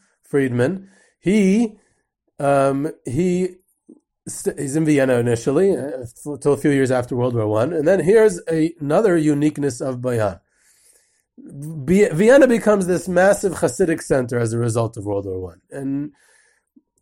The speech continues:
almost none of the many other Rebbes of the Ruzhin Sadiger dynasty leave Vienna afterwards. They all stay. That's it. Almost none of them return to their, the Eastern Europe heartland.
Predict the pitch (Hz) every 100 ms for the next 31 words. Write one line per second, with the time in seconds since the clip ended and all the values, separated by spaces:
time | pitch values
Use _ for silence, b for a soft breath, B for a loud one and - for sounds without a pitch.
0 | - 190 220 214 - - - _ _ _
1 | _ - 170 165 220 247 117 90 - 170
2 | 160 160 156 160 196 233 185 185 175 160
3 | 170 151 156 151 147 170 160 165 160 151
4 | _ - - 156 147 143 160 165 143 160
5 | 165 156 - 151 151 151 214 220 170 151
6 | 143 156 202 196 175 110 92 - 156 175
7 | 196 - 285 160 - _ _ _ 165 170
8 | 170 226 202 - _ _ _ _ _ _
9 | _ 170 208 190 202 208 214 208 185 185
10 | 196 190 190 180 165 165 160 160 160 _
11 | 156 - _ 202 214 - 208 190 185 160
12 | 175 180 170 127 143 185 175 123 95 82